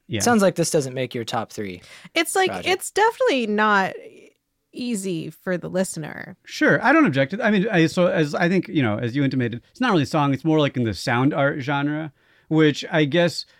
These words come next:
Speaker 1: certainly existed before the Beatles, but it's their, like, contribution to it. I, it stands to reason that John Lennon would be the one who would decide that that's something he wanted to try out. I feel like it's fine. It's kinda cool. It's like, a, s-, a lot of it is about setting expectations. Like,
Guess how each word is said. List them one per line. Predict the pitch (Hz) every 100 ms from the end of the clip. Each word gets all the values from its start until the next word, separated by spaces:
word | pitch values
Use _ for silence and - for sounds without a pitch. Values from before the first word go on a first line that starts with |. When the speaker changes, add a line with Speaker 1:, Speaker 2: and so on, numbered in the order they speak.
| _ -
Speaker 1:
certainly | - 262 190 165
existed | 131 131 143 151
before | 123 110 143
the | 120
Beatles, | 113 156 147 135
but | 127
it's | 123 131
their, | 135 151 147 135 190 -
like, | 120
contribution | - 131 120 127 120 120
to | 110 110
it. | 113 - _ _ _ _ _ _ _ - -
I, |
it | 160 160
stands | 180 156
to | 151
reason | 135 131
that | 123
John | 110 120 120
Lennon | 117 113
would | 113
be | 117
the | 110
one | 107 107 110
who | 117 101
would | 107 110
decide | 101 117 104 104
that | 101 - -
that's | 120 101
something | 113 104
he |
wanted | 101 95 - -
to | -
try | 117 98 98
out. | 101 - _ _ _
I | 190
feel | 262 320
like | 247
it's | -
fine. | - 226 185
It's | 131
kinda | 233 196
cool. | - 196 196 127 139 _ _ _ -
It's | 160 -
like, | 160 240
a, |
s-, | 170 - - 247
a | 262
lot | 220
of | 185
it | 147
is |
about | 139 123
setting | - 135 120
expectations. | 110 - 104 127 123 101 98 95
Like, | 101 95